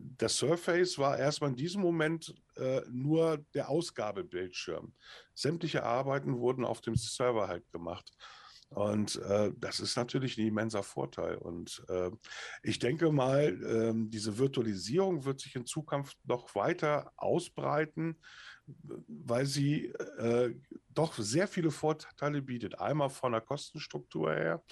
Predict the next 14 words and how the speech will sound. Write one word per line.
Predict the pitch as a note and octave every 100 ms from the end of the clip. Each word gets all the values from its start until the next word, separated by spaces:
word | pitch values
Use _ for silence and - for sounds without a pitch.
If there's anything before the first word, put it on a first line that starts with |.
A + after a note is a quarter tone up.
| - - - -
zweitens | - B2+ - -
von | A#2
der | G#2
Datensicherheit | G2+ G2 C3 - D#3+ C#3+ - D#3+ C#3 C3+ C#3 C#3 C#3+
her | C#3 D3 D3+ - - -
und | - A#2
auch | B2+
von | - C3+
der | B2+
Produktivität | B2 C#3+ C3+ C#3 - C#3 C3 C3+ A#2+ A2+ -
her. | E2 E2+ - _
Und | F#2 G2+
das | A2
ist, | B2 - - -